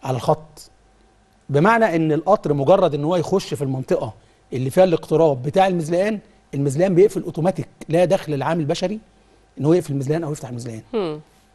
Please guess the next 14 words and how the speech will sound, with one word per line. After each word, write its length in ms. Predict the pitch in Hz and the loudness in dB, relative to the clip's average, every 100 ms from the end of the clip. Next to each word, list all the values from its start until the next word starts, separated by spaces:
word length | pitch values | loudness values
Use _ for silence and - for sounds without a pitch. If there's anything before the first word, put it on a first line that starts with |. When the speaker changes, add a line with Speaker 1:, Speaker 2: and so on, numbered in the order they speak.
| - | -10
Speaker 1:
إيه، 160 | 131 | -6
ده 140 | 131 196 | 2 4
بالنسبة 360 | 233 233 220 | 4 2 2
للجزئية 500 | 214 156 175 196 220 | 2 0 0 2 2
اللي، 440 | 190 160 147 151 143 | 2 0 0 -2 -2
اللي 160 | 139 | -2
فيها 220 | 135 208 170 | 2 2 2
إشارات. 280 | 165 151 | 0 -2
طب 100 | - | -2
إحنا 180 | 143 175 | -2 0
مش 140 | 165 - | 0 2
كل 180 | 208 | 2
الشبكة 340 | 196 - 190 160 | 2 2 2 2
عندنا، 360 | 139 147 196 | -2 -2 -4